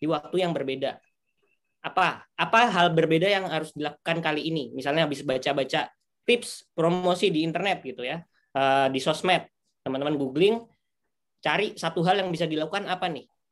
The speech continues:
Intinya harus kayak gitu, kita harus bereksperimen terus kuncinya. Bereksperimen, hari ini kita catat seperti ini, besoknya harus ada pendekatan baru.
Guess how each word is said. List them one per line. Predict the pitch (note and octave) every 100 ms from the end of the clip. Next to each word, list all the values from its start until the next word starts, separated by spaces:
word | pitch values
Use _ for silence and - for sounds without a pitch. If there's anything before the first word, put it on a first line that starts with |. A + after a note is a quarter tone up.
| _ _ _ _ _ -
Intinya | D3 A3 G3+
harus | G3+
kayak | G3 F3+ G#3
gitu, | E3
kita | F3+ G#3
harus | G3+
bereksperimen | E3 - - - - A3 A3 A3 G#3
terus | F#3 C3 -
kuncinya. | D3+ D3 C#3+ C#3 A#2+ _ _ _ _ _
Bereksperimen, | - C#3 - D#3 D#3+ F3+ F#3+
hari | D3+ D3+ D3+
ini | E3 F3 -
kita | - C#3+
catat | C#3+ C#3 D3
seperti | - D3 C#3+ C#3
ini, | E3 F#3
besoknya | B2+ C#3 F#3 F3+
harus | D#3 E3
ada | F3 G3
pendekatan | A3 F3+ E3 D#3+ E3 D3+
baru. | D3+ D3